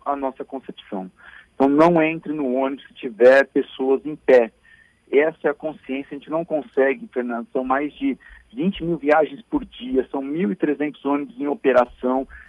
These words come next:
a gente não consegue estar em todos os cantos da Grande Vitória. Então, a pessoa tem que ter a consciência, os ônibus aumentaram a frequência, tem ônibus que conseguem ir no terminal e voltar muito mais vezes. Com a mesma frota, a gente conseguiu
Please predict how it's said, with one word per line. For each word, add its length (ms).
a 80
gente 140
não 100
consegue 380
estar 160
em 60
todos 320
os 160
cantos 400
da 100
Grande 320
Vitória. 460
Então, 240
a 80
pessoa 560
tem 160
que 80
ter 140
a 40
consciência, 760
os 200
ônibus 420
aumentaram 500
a 20
frequência, 640
tem 180
ônibus 420
que 100
conseguem 480
ir 60
no 100
terminal 400
e 40
voltar 360
muito 280
mais 280
vezes. 360
Com 100
a 40
mesma 380
frota, 320
a 20
gente 160
conseguiu 500